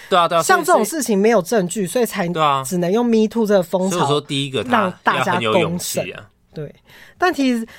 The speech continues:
Speaker 2: 现在社会真可怕，所有事情都必须公审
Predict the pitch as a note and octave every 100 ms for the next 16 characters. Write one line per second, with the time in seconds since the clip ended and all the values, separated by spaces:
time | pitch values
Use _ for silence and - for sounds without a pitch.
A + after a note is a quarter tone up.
0 | - - _ - D#4 C#4+ C#4 - C4 C4
1 | B3 B3 - - - - E3+ D#3 G3+ F#3
2 | A3 G3 D#3 D3+ - _ F#3 F#3 G3+ E3+
3 | - D3+ D3 D#3 D#3 -